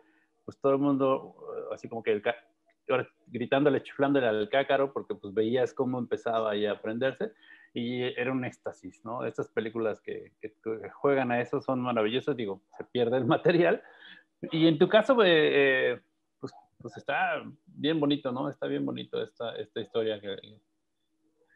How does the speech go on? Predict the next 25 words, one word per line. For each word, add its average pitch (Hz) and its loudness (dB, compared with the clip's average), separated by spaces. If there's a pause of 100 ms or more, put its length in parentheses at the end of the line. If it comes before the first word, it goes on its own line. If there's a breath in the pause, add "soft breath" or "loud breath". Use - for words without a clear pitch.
(260)
ay, 143 2 (100)
no 156 0
sé, - -2 (160)
qué, 160 0
qué 180 -2
maravilla 165 6
que 143 0
pudimos 147 2
platicar 139 2
contigo 127 0
y, 117 -2
y 113 -8
ahondar 123 -2
un 120 -10
poco 131 -8
más 120 -8
sobre, 107 -8
sobre 110 -8
el 104 -10
tema. 110 -6
Este, 95 -12 (100)
gracias, 117 -4
Mauricio, 101 -6
de 101 -2
verdad. 107 -6